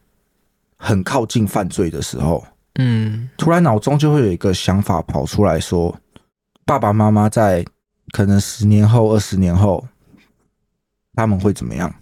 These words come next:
Speaker 2: 嗯，嗯，嗯，嗯。
Speaker 1: 我觉得那个对于未来的想象是透过这个挣扎还有对话所产生出来的结果，那也帮助我不再像以前那么的冲动，直接在面对犯罪的时候选择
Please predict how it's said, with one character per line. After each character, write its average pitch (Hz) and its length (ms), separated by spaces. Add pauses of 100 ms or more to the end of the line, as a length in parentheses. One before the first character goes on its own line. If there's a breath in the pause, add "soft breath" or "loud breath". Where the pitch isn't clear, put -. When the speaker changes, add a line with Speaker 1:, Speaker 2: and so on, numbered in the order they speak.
(340)
Speaker 2:
嗯， 139 80
嗯， 110 560
嗯， 107 300
嗯。 110 180
Speaker 1:
我 110 60
觉 131 100
得 175 100
那 180 140
个 135 260 (160)
对 170 200
于 - 20
未 147 240
来 90 160
的 98 100
想 85 280
象 110 280
是 104 380 (800 loud breath)
透 131 180
过 120 180
这 107 140
个 110 100
挣 127 240
扎 92 220
还 98 120
有 85 120
对 107 240
话 101 260
所 80 400 (580)
产 90 260
生 110 200
出 110 160
来 85 120
的 80 100
结 82 280
果， - 280 (640 soft breath)
那 160 180
也 92 180 (480)
帮 135 240
助 117 340
我 78 180 (160)
不 107 140
再 127 260
像 110 280
以 73 100
前 85 300
那 107 100
么 92 140
的 85 120
冲 95 320
动， 87 240 (100)
直 110 220
接 120 240
在 117 200
面 113 180
对 110 180
犯 113 220
罪 104 200
的 87 120
时 - 160
候 87 140
选 78 180
择 71 240